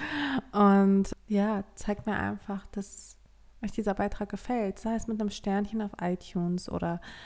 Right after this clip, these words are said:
mit einem Follow. Ich würde mich über beides sehr, sehr freuen. Ja, und ansonsten bis zum nächsten Mal und bis zum nächsten Sonntagspost. Es kann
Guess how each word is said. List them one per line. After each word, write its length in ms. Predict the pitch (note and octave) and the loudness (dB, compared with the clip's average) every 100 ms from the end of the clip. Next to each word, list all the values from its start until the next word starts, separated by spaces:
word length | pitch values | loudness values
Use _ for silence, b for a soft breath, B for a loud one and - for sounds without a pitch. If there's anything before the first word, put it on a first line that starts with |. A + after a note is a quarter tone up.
| B B B | B B B
mit 160 | - | -4
einem 460 | F#3 G#3+ A3 A3+ A3 | 0 -2 0 -2 -2
Follow. 800 | - - - - G3+ F3+ A3 D#4+ - - | -4 -10 -10 0 4 4 2 -2 -8 -16
Ich 220 | - - | -14 -8
würde 120 | G3+ | -6
mich 100 | G3+ | -4
über 160 | G3 F#3 | -2 -2
beides 340 | F3+ F3 F#3 | -2 -2 -4
sehr, 140 | - F#3 | -4 -6
sehr 180 | F3+ F3 | -4 -6
freuen. 460 | - E3 E3+ E3+ - B - - | -6 -4 -2 -4 -8 B -20 -12
Ja, 260 | C#4+ D#4+ - | -8 -8 -6
und 120 | G#3 | 0
ansonsten 580 | G#3 F#3+ F3+ G3 - D4+ - B B B B - | 0 2 0 -2 -6 -8 -10 B B B B 6
bis 280 | G3+ - - | 6 6 4
zum 140 | A3+ | 6
nächsten 460 | B3+ F#4+ - - C#4 | 8 4 0 -2 0
Mal 380 | B3+ B3+ C4 - | 2 0 -2 -2
und 140 | A3 | -2
bis 200 | G3 - | -2 -4
zum 140 | - F3+ | -2 -2
nächsten 320 | F#3 - F#3+ | -2 -6 -10
Sonntagspost. 1160 | F#3 F#3 F#3+ - - - E3+ E3+ - - - - | -8 -8 -8 -10 -10 -6 -4 -6 -10 -14 -18 -12
Es 160 | - - | -10 -8
kann 500 | - A#3+ C#4 C#4+ | -2 0 0 -2